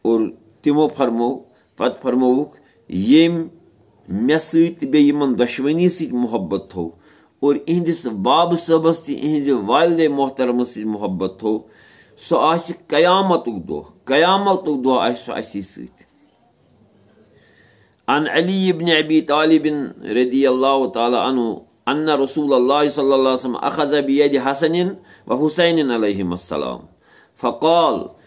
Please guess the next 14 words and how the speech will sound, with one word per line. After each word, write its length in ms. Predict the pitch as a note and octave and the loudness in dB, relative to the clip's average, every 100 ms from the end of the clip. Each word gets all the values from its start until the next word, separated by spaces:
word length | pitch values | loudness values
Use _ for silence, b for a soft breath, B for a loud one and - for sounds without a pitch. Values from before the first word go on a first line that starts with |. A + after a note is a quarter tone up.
| b - | b -6
"من 360 | A2+ E3 F#3+ | 0 0 0
أحبني 1120 | - C#3 D3+ E3+ C#3+ D#3 D#3+ F#3+ G#3 G3 - b b | -2 -4 -2 -2 0 -2 0 0 -2 -4 -8 b b
وأحب 640 | A#2 C#3 - F3+ F#3+ E3 D#3 | -4 -2 0 2 0 0 -2
هذين 880 | D3 C3+ C3+ C3 D#3+ F3+ F3+ F3+ E3+ | 0 2 2 2 4 4 2 0 0
وأباهما 1000 | D3+ C3 C#3+ D#3 F3 E3+ F3 E3+ E3+ E3 | 0 0 2 2 2 2 2 4 4 6
وأمهما 1120 | C#3+ - E3 E3 C#3+ C3 D#3+ F3 F3 E3+ F3+ - b b b - | 4 2 -2 0 0 2 0 2 2 2 -2 -12 b b b -2
كان 440 | D3 E3+ E3 D3+ | 2 2 2 2
معي 480 | F#3 E3 F#3+ G3 E3+ | 2 0 2 2 2
في 260 | - E3 | 2 2
درجتي 720 | C#3 D3+ E3 D#3 D#3+ D#3+ D#3+ | 4 4 4 4 2 2 2
يوم 240 | D3+ C#3+ C3 | 4 4 2
القيامة." 600 | A#2+ B2+ C3 A2+ E2 D2 - _ _ _ _ - _ D#2+ | -2 2 2 2 -2 -10 -20 _ _ _ _ -20 _ -10
رواه 380 | F#2 A2+ A#2+ | -4 -2 -2
الترمذي. 760 | A2 - B2+ G#2+ D#2+ D#2+ F2+ | -2 -2 -2 -2 -6 -10 -20